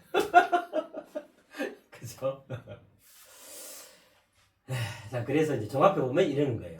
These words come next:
인체의 갱신, 지난 시간에 했었잖아요. 인체의 갱신을 통해 진정으로 무엇을 할 수 있냐? 존재의 경신을 이루어낼 수 있다. 갱신과 경신에 대해서 말씀드렸잖아요.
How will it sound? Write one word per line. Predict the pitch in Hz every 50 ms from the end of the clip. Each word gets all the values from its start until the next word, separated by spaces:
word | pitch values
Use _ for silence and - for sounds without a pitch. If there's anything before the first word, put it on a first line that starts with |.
| - -
인체의 | 143 175 196 - 254 208 -
갱신, | 147 131 131 135 139 123
지난 | 127 190 196 -
시간에 | 143 139 147 170
했었잖아요. | 170 - - - 107 87 82 80 - - - - _ _ _ _ _ _ _ -
인체의 | 131 147 143 - 185 160 143 139
갱신을 | 131 120 120 143 139 -
통해 | 120 113 104 98 - - - - _ _
진정으로 | - 170 165 170 160 135 117
무엇을 | 104 110 151 247 311 302 208 180 151
할 | - -
수 | - -
있냐? | - - 165 85 - - - _ - - - _ _ -
존재의 | - - 117 113 113 110 117 107 101 98 127 - - - -
경신을 | - - - 135 135 135 147 - - 233 233 160 - -
이루어낼 | - - 95 - - - -
수 | - - -
있다. | _ _ - - - _ _ _ _ _ _ _ - _ _ _ _ _ _ _
갱신과 | - - 165 190 202 233 196 156 -
경신에 | - 139 147 147 196 202
대해서 | 156 127 107 104
말씀드렸잖아요. | 104 104 104 - 104 95 - 95 - - 98 92 87 87 -